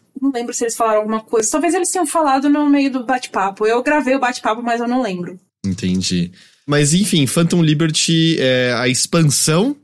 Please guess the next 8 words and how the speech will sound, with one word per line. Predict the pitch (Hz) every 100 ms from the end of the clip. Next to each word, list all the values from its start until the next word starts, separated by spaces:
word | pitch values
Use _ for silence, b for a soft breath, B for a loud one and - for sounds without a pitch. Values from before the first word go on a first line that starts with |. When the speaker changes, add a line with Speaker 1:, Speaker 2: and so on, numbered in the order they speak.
| _ _ _
Speaker 2:
certo? | - 110 196 - - _ _
Speaker 1:
Expansão. | 202 190 208 269 208 175 165 160 - -
Não | 185 185
é |
D | 190
L | 208 294
C, | - 208
expansão. | 156 - - 220 277 - 196